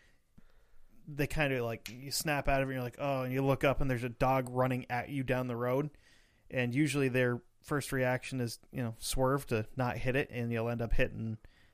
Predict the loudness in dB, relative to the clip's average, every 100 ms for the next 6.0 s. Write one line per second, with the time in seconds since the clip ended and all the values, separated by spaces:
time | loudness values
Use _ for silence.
0 | _ -10 -8 -2 -2 -2 -4 -6 -4 -4
1 | -4 -2 0 0 -4 -8 -8 -8 -4 -2
2 | -2 -4 -4 -4 -6 -6 -4 -2 -2 -4
3 | -4 -4 -6 -12 -14 -20 -20 _ _ -2
4 | 0 2 0 2 0 -2 0 2 2 -2
5 | -2 -4 -2 -4 -4 -4 0 2 2